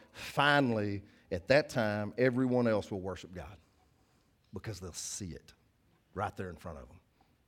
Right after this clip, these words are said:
Everyone else in the city will see it. So a tenth of the city, is, if, if I remember my scripture right, 'cause I don't have it right here in front of me, but a tenth of the city will die.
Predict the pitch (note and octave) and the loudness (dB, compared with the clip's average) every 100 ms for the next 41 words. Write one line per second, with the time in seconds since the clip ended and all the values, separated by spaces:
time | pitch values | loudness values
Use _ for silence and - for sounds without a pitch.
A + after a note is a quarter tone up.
0 | - A2+ C3+ C3+ C#3 C3 C3 A#2+ - C3 | -8 -2 2 4 4 4 0 -2 -2 -4
1 | A2 F2 - B2 F#2+ - - - G#2 - | -4 -6 -6 -4 -4 -8 -12 -6 -6 0
2 | G3 G3 G3 D3+ C#3 D#3+ C#3 A2+ G#2 G#2+ | 2 2 0 0 0 2 2 4 2 0
3 | G#2+ G#2+ - A2 G#2+ G#2+ B2+ C3 A2+ - | -2 -6 -4 -2 0 2 2 2 0 -2
4 | C3 - F#2+ F#2 F#2 F#2+ F#2 G#2 G#2 F#2+ | -4 -6 -4 -4 -4 -4 -6 -4 -2 0
5 | G2+ F#2+ E2+ F2 F2+ F2 - A#2 - G#2 | 0 -2 -4 -6 -6 -6 -2 -2 -2 -6
6 | - D#3 A#2 F2+ A2+ F#2+ | 0 2 0 2 2 2